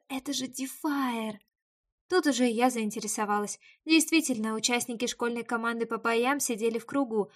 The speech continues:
а в центре кружили две фигуры по пояс обнажённые. Кажется, это называлось спаррингом. Они дрались на длинных деревянных мечах, и что-то мне подсказывало, эти игрушки только казались невесомыми. Все мышцы боевиков находились в напряжении.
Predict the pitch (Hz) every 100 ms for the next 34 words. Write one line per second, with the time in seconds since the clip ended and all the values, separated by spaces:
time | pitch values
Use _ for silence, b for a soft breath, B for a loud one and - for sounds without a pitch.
0 | B B 226 226 247 277 254 247 220 220
1 | 226 226 220 220 254 220 214 208 214 214
2 | 220 214 226 214 247 220 208 202 202 202
3 | _ _ _ _ 262 254 233 - 247 247
4 | 247 233 233 226 233 233 226 - 285 240
5 | 202 196 202 202 _ _ b b 294 320
6 | 311 240 226 262 - 226 214 254 247 214
7 | 220 214 226 226 - 247 - 220 208 b
8 | b b 294 - 285 277 233 226 226 -
9 | 233 254 226 208 - 254 247 240 214 226
10 | 247 - 226 226 214 226 233 233 247 262
11 | 220 208 214 208 - 220 208 208 202 -
12 | _ _ _ - 233 226 233 240 202 220
13 | 214 220 262 262 226 226 214 220 214 -
14 | 220 220 247 233 208 196 190 196